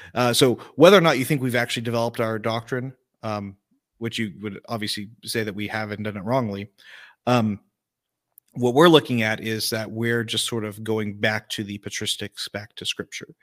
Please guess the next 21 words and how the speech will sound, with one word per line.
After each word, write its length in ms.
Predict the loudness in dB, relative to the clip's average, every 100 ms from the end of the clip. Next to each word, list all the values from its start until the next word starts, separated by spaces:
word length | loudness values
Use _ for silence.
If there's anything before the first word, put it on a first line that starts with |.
| -20 -20 -20 -20 -8
Um, 360 | -6 -4 -8 -8
so 140 | -4
we 240 | -4 -4 4
could 160 | 4
be 80 | 6
wrong 240 | 6 6 2
about 200 | -4 -8
that, 180 | -12 -8
but 120 | -6
at 120 | -4
least 220 | -4 -4
in 80 | -4
our 100 | -6
sort 180 | -6 -10
of 100 | -10
understanding 480 | -8 -6 -4 -2 -2
of 40 | -4
what 120 | -4
we 140 | -2
are 100 | -4
doing 380 | -6 -10 -12